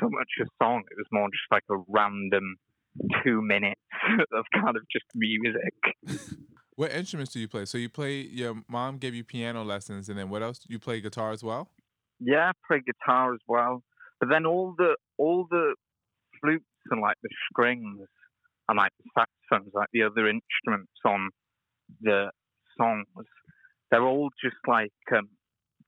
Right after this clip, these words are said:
Speaker 1: keyboard samples.
Speaker 2: Oh, okay. So do you think that your love for music and wanting to write and sing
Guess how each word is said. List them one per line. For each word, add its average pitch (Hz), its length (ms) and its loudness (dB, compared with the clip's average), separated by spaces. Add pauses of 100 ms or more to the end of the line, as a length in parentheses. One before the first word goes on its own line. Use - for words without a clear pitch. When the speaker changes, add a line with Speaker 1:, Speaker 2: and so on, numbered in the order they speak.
(120)
Speaker 1:
keyboard 117 640 0 (180)
samples. 95 600 -2 (340)
Speaker 2:
Oh, 113 300 -6
okay. 85 300 -14 (260)
So 127 240 -4
do 110 240 -10
you 151 120 -6
think 143 440 -8
that 117 320 -4 (360)
your 123 460 -4
love 117 360 -4
for 120 100 -8
music 110 480 -6
and 95 120 -4
wanting 110 340 -4
to 107 100 -8
write 101 340 -6
and 98 160 -8
sing 117 480 -8